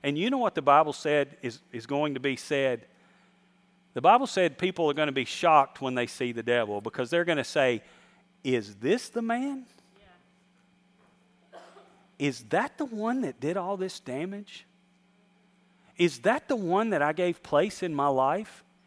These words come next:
Speaker 1: Is that little guy over there the one I worried about so much? Is that little insignificant guy over there the one that I allowed to dominate my thinking through much of my life?"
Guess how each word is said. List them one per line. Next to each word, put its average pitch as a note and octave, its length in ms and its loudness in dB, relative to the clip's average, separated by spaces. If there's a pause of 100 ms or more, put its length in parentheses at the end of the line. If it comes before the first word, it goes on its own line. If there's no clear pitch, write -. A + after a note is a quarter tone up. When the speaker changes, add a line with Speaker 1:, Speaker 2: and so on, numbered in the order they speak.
(100)
Speaker 1:
Is E3 200 -4
that C#4+ 260 0
little B3 280 4
guy G#3 360 8
over G3+ 300 2
there F3+ 260 2
the E3 100 -4
one D#3 240 0
I E3+ 160 4
worried E3+ 460 2
about F#3 380 4
so F3+ 260 0
much? F#3 540 -4 (300)
Is G#3 200 -4
that C#4 260 4
little B3 440 6
insignificant A3+ 1040 -2
guy F#3+ 300 8
over G#3 240 2
there G#3 280 4 (320)
the D3+ 160 2
one G#3+ 480 2 (280)
that D#3 180 10
I A3 220 10
allowed G3 400 6
to D3+ 80 0
dominate G3 680 4
my E3 160 2
thinking G#3+ 540 -2
through D3+ 220 -2
much F3 300 0
of G3+ 60 -2
my F#3+ 160 4
life?" F3 680 0